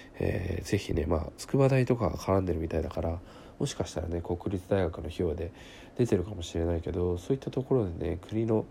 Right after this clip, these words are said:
支援なんていうものをどんどん入れていってほしいなと思っています。余談になりますけど、こうやって僕はね、ラジオ配信やってるのも、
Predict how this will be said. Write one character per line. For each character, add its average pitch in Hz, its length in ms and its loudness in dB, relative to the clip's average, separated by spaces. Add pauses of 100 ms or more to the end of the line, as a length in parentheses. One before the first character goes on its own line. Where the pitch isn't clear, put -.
(100)
支 - 200 -4
援 92 160 0
な 73 80 -2
ん 80 80 -4
て - 120 -10
い 82 40 -2
う - 20 0
も 98 120 0
の 139 80 6
を 117 200 4 (260)
ど 101 140 6
ん 82 100 2
ど - 80 -2
ん - 40 -2
入 - 160 -4
れ 87 120 4
て 85 140 0
い 85 40 2
っ 87 40 -2
て - 160 -8
ほ - 100 -8
し - 160 -2
い 85 40 2
な 127 120 6
と 107 240 2 (480)
思 87 140 4
っ 85 60 0
て - 120 -2
い 85 40 2
ま 85 120 0
す。 - 240 -10 (520)
余 117 100 6
談 151 160 10
に 165 80 2
な 160 80 6
り 156 100 8
ま 151 120 8
す - 80 -6
け 87 100 4
ど、 92 160 4
こ - 60 -4
う - 20 4
や 98 60 4
っ - 20 0
て - 80 -2
僕 101 260 0
は 113 80 4
ね、 113 200 4
ラ 101 100 2
ジ 113 100 0
オ 104 60 4
配 107 160 2
信 - 160 -2
や 82 120 0
っ - 20 -4
て - 180 -2
る 92 220 4
の 87 100 -2
も、 98 440 4